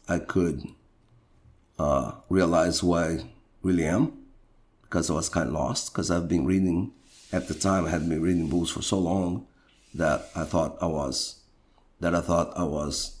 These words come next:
a bull rider only, or first of all, bull rider, and wasn't true. I was first a person, same person that I was born with. <laughs> I didn't get another one.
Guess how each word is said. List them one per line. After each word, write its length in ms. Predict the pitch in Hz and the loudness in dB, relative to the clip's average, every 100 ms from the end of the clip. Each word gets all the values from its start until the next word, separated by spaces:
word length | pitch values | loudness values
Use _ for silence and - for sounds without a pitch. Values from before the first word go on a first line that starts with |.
| - | -6
a 100 | 82 | -4
bull 220 | 71 101 | 2 4
rider 340 | 98 67 90 101 - _ _ _ _ _ _ _ _ _ - - | 4 2 -2 -4 -8 _ _ _ _ _ _ _ _ _ -20 -6
only, 420 | - 98 73 57 - - - - - - _ - _ _ _ _ _ | 0 2 2 -2 -6 -14 -20 -20 -20 -20 _ -20 _ _ _ _ _
or 420 | - 82 78 53 - - _ _ | -4 -2 -2 -6 -10 -20 _ _
first 280 | - 98 92 | -4 0 0
of 140 | 76 80 | 0 0
all, 320 | 76 - - | -2 -2 -4
bull 140 | 92 87 | 0 0
rider, 300 | - - - - _ _ _ _ _ - - | 0 -4 -12 -18 _ _ _ _ _ -10 -6
and 240 | - 65 | -6 -6
wasn't 360 | - 69 - 62 | -4 -6 -6 -8
true. 240 | - 60 - _ - | -8 -8 -10 _ -16
I 60 | 80 | -10
was 380 | 80 69 - - _ _ _ _ | -8 -8 -8 -12 _ _ _ _
first 280 | 82 82 | -2 -2
a 40 | 73 | -2
person, 480 | - 67 - 67 - - _ _ _ _ _ _ _ _ _ | -2 0 0 -4 -6 -14 _ _ _ _ _ _ _ _ _
same 320 | - - 87 | -6 0 0
person 460 | 85 78 78 - 78 | 0 0 0 0 -2
that 140 | 64 | -2
I 60 | 57 | -2
was 320 | 57 67 - | -4 -2 -4
born 580 | - 65 78 101 95 85 | -6 -6 0 2 4 2
with. 380 | 82 104 - - - | 0 -2 -4 -6 2
<laughs> 40 | |
I 1120 | - - 87 - 67 - - - - - 87 | 2 4 0 0 -4 -4 -12 -16 -16 -8 -2
didn't 200 | 90 90 | 2 2
get 120 | 85 | 2
another 320 | 73 71 78 76 | 0 -2 -4 -4
one. 280 | 92 110 | -2 -4